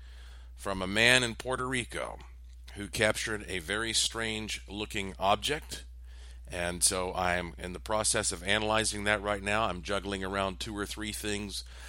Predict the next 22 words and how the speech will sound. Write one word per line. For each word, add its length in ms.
but 100
I'll 80
also 380
be 160
posting 560
that 380
there 440
soon 580
as 300
well. 460
So 180
that's 300
a 20
very 300
good 180
reason 380
for 180
you 200
to 360
visit 320
my 160
website. 640